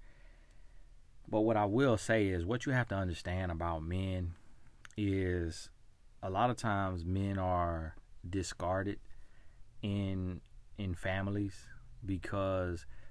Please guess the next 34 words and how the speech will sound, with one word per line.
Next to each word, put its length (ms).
being 300
the 80
male, 640
you're 140
supposed 400
to 80
be 160
tough, 560
you're 160
supposed 420
to 160
be 240
independent, 680
you're 100
supposed 340
to 40
stand 240
on 100
your 120
own 200
two 220
feet. 400
So 160
when 180
you 80
see 220
a 80
man 540
act 260
the 140
way 600
your 260
father 520
act, 320